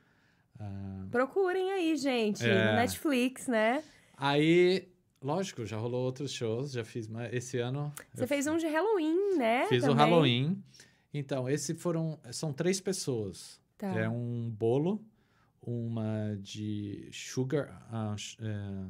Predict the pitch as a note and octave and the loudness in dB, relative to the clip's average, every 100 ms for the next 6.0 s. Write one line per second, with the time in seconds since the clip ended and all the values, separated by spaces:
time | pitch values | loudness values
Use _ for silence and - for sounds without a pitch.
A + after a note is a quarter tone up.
0 | F#2 G#2+ G#2+ A#2+ - A2 G2+ F#2+ G2 F#2 | -10 -10 -8 -10 -8 -6 -6 -6 -8 -6
1 | F#2 F#2+ - C3+ F#3 F#3+ - _ - G#2 | -8 -8 -6 -6 -4 -6 -8 _ -12 -10
2 | G2+ G2+ - - A2+ G#2+ A#2 B2+ - C3 | -8 -10 -8 -6 -4 -4 -2 -4 -4 -4
3 | C3+ F#3 A3+ A3+ G#3+ - - - C#3 D3 | -2 -2 -2 -6 -10 -16 -20 -8 -4 -2
4 | D#3 D#3 - C3 D3 - - D3 C3+ C#3 | -2 -4 -4 -4 -6 -12 -6 -4 -4 -6
5 | - C#3 C#3+ C3+ D3 E3 D3 B2+ - G2 | -8 -6 -4 -4 -4 -6 -6 -6 -8 -10